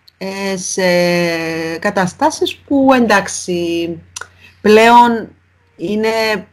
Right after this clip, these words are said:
πολύ η ανελευθερία που αισθανόμαστε όλοι μας, λόγω της κατάστασης, ε, και αυτό επηρεάζει σίγουρα την ψυχολογία μας. Να πούμε ότι ζούμε ωστόσο σε εποχές γενικά που είναι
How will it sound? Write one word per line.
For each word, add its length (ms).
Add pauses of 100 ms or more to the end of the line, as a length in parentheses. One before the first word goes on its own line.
(160)
πολύ 640
η 80
ανελευθερία 880
που 100
αισθανόμαστε 840
όλοι 240
μας, 520 (180)
λόγω 260
της 160
κατάστασης, 1000 (840)
ε, 400 (160)
και 240 (360)
αυτό 460 (100)
επηρεάζει 680
σίγουρα 500
την 100
ψυχολογία 680
μας. 380 (640)
Να 220
πούμε 240
ότι 160
ζούμε 320 (100)
ωστόσο 420
σε 140
εποχές 440
γενικά 840
που 680
είναι 220